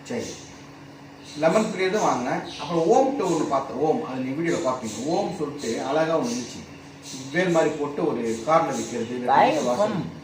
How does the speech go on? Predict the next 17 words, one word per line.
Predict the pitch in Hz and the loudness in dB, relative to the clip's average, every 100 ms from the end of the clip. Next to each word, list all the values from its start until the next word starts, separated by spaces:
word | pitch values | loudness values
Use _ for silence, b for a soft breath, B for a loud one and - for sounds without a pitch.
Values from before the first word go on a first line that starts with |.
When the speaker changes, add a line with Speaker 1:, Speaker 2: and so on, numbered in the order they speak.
| - | -4
Speaker 1:
ஓம், | 165 208 151 | 4 4 4
ஓம். | 151 170 113 - - - - | 2 0 0 -8 -16 -12 2
அது | 175 175 | 4 4
வந்து | - 220 180 151 | 4 6 6 6
ரெண்டு | 208 233 220 | 4 6 8
வாங்கினேன். | - 180 151 - - - - - - - - - - - 143 | 8 6 4 -2 -8 -12 -16 -18 -16 -14 -14 -14 -16 -10 -2
ஒண்ணு | 165 185 | 0 0
சூரிக்கு, | 170 185 190 175 - - - | 0 -2 -2 -2 -4 -6 -4
ஒண்ணு | 147 135 | -2 0
எனக்கு | 139 147 | -2 0
வாங்கினேன். | 131 123 113 110 - | 0 -2 -4 -8 -8
கீழே | 196 | -2
ஒண்ணு | 170 151 | 0 0
வைக்கலாம், | 143 139 160 160 | -2 -2 -2 -2
கார்ல | 139 143 | -2 -2
ஒண்ணு | 123 110 | -4 -4
வைக்கலான்ட்டு. | 113 107 90 110 | -6 -8 -8 -8